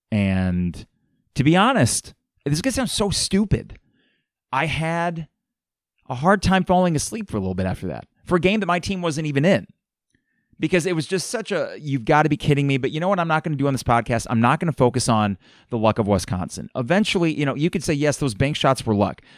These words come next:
But the way that they won at Rutgers was not luck. The way that they beat Purdue twice, that ain't luck, 'cause they controlled that game. In fact, if Purdue would have won, if Purdue would have won, they would have been the lucky ones.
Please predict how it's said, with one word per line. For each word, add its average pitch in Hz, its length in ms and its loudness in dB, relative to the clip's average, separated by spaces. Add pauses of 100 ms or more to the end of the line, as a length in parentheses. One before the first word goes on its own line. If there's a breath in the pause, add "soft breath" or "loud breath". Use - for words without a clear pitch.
But 135 100 -2
the 127 60 0
way 143 160 4
that 196 80 -2
they 175 140 -2
won 151 160 0
at 113 60 -4
Rutgers 110 460 0
was 120 200 0
not 101 240 0
luck. - 260 -10 (180 soft breath)
The 127 80 -2
way 143 140 0
that 151 140 -10
they 170 100 -4
beat 139 240 -8
Purdue 135 400 2 (180 soft breath)
twice, - 720 -2 (340)
that 147 240 -2
ain't 214 200 -4
luck, 127 280 -2
'cause 123 140 -8
they 190 120 -2
controlled 165 420 -4
that 113 160 0
game. 95 200 -4
In - 80 -4
fact, 135 340 -2
if 170 200 -4
Purdue 156 340 2
would 143 260 4
have 117 220 0
won, 110 520 0 (880)
if 175 260 0
Purdue 160 380 2
would 135 180 4
have 131 140 2
won, 90 420 2 (800)
they 143 240 6
would 120 180 2
have 92 60 -2
been 101 100 2
the 92 80 0
lucky 90 260 -6
ones. 55 480 -14